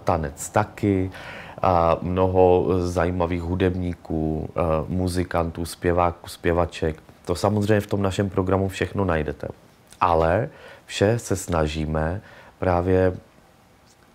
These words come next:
všemu se snažíme dát nějaké téma, jo, které potom, eh, novinářům předáváme, nebo té společnosti předáváme skrze právě novináře a média.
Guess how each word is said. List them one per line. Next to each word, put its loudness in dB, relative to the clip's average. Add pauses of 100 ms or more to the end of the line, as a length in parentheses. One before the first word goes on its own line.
(420)
všemu 2
se -4
snažíme 0
dát 4
nějaké 0
téma, 0 (640)
jo, -4
které 0
potom, 0 (440)
eh, 2
novinářům 0
předáváme, 0
nebo 0
té 0
společnosti -4
předáváme -2
skrze -2
právě -2
novináře -2
a -12
média. -4